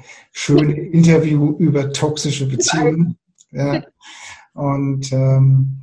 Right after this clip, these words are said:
vielen Dank. Und ich glaube, dass wir heute viele Menschen erreicht haben, die darüber mal nachdenken werden. Ähm, denn in einer toxischen Beziehung wird das nichts mit der charismatischen Ausstrahlung.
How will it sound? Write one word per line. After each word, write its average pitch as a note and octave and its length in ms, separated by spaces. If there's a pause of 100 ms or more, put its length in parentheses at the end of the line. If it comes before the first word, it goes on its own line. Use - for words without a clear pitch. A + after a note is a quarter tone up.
(100)
vielen C3+ 160
Dank. C#3+ 340
Und C3+ 140
ich C3 180
glaube, C3 240
dass C3 220
wir B2+ 160
heute B2+ 220
viele C3 200
Menschen C3 300
erreicht B2 360
haben, B2 260
die A#2+ 180
darüber B2 320
mal A#2+ 100
nachdenken B2 540
werden. B2 360 (440)
Ähm, A#2+ 380 (440)
denn A#2+ 140
in B2+ 120
einer B2 200
toxischen C3 440
Beziehung B2 480
wird A#2+ 160
das - 180
nichts - 240
mit A#2 120
der - 80
charismatischen B2 720
Ausstrahlung. B2 640